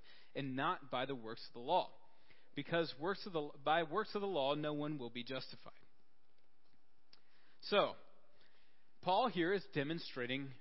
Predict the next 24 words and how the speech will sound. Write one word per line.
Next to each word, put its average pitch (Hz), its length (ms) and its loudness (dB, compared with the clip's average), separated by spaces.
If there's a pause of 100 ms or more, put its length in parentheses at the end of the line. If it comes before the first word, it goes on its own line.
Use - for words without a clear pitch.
(140)
radical 139 400 2
candor, 143 480 0 (500)
right? 151 300 4
The 147 100 0 (120)
first 202 260 4
sentence, 170 440 0
"I 135 140 6
opposed 196 440 2
him 214 160 0
to 190 100 0
his 175 160 2 (100)
face." - 380 -4 (680)
Um, 113 540 4 (540)
that's 143 240 2
as, 139 160 -4 (100)
that's 151 300 4
as 151 200 0
radical 175 460 4
and 131 240 2
candid 143 380 -2
as 120 180 -6
you 131 80 -8
can 120 180 -6
get. 107 220 -4